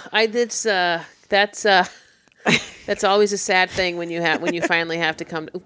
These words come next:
Speaker 1: I stopped reading Preacher.
Speaker 2: Oh, yeah.
Speaker 1: Because I, and I, I, I was just, and I was catching up to Preacher, but, like, I was, like, I had, I'd, like, bought, like, two of the books, and then I was just like, "Oh, I don't, this is, I don't wanna read this anymore. I don't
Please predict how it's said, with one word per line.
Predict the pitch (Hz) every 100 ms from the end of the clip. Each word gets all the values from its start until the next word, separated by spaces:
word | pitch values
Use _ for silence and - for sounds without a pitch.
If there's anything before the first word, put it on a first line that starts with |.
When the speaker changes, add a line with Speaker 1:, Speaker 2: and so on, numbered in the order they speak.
| -
Speaker 1:
I | 233
stopped | 269 269 247
reading | 247 220
Preacher. | - 247 - 117 - - - - - - 180
Speaker 2:
Oh, | 214
yeah. | 196 107 147 _
Speaker 1:
Because | - 233 214
I, | 185 196 196 -
and | 190 185
I, | 180 170 -
I, | - 143 -
I | 185
was | 180 185
just, | 185 -
and | 202
I | 202 220
was | 175 -
catching | 190 - 160
up | 214 -
to |
Preacher, | - 147 - 143
but, | 151
like, | 147 160
I | 160
was, | 156 165 156
like, | 147 139 -
I | 156
had, | 165
I'd, | - 156
like, | 151 -
bought, | 147 160 -
like, | 156 -
two | - 196
of | 175
the |
books, | 139 175 185 - - - - - - -
and | 165
then | 165 160
I | 160
was | 160
just | 170 -
like, | 151 147 -
"Oh, | 226
I | 233 262
don't, | 277 - _ -
this | 233 233 -
is, | 247 -
I | 214
don't | 233 240
wanna | 247 233 - 208
read | 247 240
this | 208 -
anymore. | 147 131 131 131
I | 147 151
don't | 185